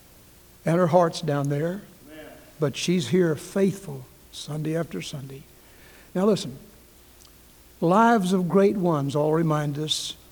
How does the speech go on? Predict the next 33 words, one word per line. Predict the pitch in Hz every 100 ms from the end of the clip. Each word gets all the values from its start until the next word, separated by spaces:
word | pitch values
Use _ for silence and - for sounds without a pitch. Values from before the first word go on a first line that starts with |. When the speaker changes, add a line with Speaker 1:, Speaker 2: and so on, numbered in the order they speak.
| - - -
Speaker 1:
they're | 151 151
no | 165
different | 151 147 151 -
from | - 135
the | 139
rest | 143 -
of | 135 139
us. | - - - - - - - - -
We | 196
can | 196 214
make | 214 202
our | 202 202
lives | 202 202 190 -
sublime | 185 156 180 190 190
in | 180
departing, | 185 - 185 180 180 160
leave | 175 170
behind | 160 170 170
us | 165
footprints. | - 165 - 143 - - - 175
Speaker 2:
Amen. | 170 165 - - 139 139 131 - - - - - - - - - - 226
Speaker 1:
I |
heard | 247 247
a |
sermon | - 233 208 170
the | 170
other | 165
day, | 165 180 170 - -
"Five | - 196 208 202
minutes | 185 185 180 -
after | 185 175 190 170
I | 165
die, | 147 170 160 147 151 165